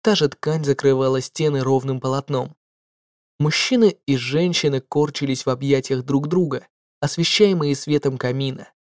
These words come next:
свечей. Влажные жаркие тела извивались на шкурах животных,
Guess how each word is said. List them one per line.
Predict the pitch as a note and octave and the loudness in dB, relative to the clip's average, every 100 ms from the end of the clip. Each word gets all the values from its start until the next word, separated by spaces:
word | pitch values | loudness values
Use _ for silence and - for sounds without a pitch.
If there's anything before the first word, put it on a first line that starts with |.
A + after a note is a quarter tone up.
| _ | _
свечей. | - F#3 F3+ - C3 B2+ - _ _ _ _ _ _ _ - | -6 -4 -2 -2 -2 -6 -10 _ _ _ _ _ _ _ -2
Влажные | C3+ C3 B2+ C3 C3+ C3 B2+ | 2 4 2 0 -2 0 0
жаркие | B2 C3+ C3 C#3 C3 | 2 2 2 0 0
тела | - C#3+ D3+ C#3+ - | 2 4 4 0 -2
извивались | C3+ C#3 C#3 C#3 C#3 C3+ | 0 2 4 4 2 0
на | D3 C#3 | -2 -2
шкурах | - D3 C#3+ B2+ | 0 2 2 2
животных, | D3+ D#3+ D#3+ C#3 B2+ - | -2 0 0 0 -6 -12